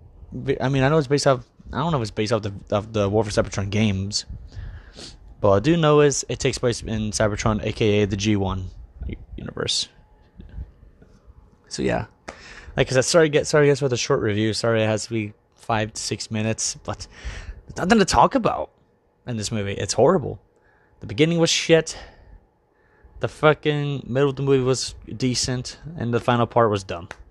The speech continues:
I hate it. So that's my s-, short and only short review I'll ever do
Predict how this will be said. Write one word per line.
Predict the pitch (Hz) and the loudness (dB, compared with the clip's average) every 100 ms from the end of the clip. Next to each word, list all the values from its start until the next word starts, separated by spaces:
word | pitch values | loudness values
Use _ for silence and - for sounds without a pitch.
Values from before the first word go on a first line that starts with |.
| _ _ | _ _
I | - | -8
hate | 98 90 | -4 -4
it. | - - - _ - - - _ - _ _ _ _ - - - - - - - - - - | -6 -12 -20 _ -20 -20 -20 _ -20 _ _ _ _ -20 -20 -20 -20 -20 -20 -16 -16 -14 -8
So | - 127 | 0 4
that's | 123 - | 4 2
my | 135 123 120 113 113 - - | 2 4 4 2 -2 -10 -18
s-, | - | -8
short | - - - 160 - - 190 151 - - - _ _ _ _ _ - - | -4 -4 -4 -2 2 6 6 6 -2 -14 -20 _ _ _ _ _ -20 -12
and | - 147 | -6 0
only | 143 151 | 2 4
short | 127 - 123 | 4 4 4
review | 117 110 110 110 - - _ - - _ - - - - | 4 2 2 0 -8 -20 _ -20 -20 _ -20 -20 -18 -4
I'll | 120 117 | 2 4
ever | 113 113 | 4 0
do | 107 104 104 | 2 2 2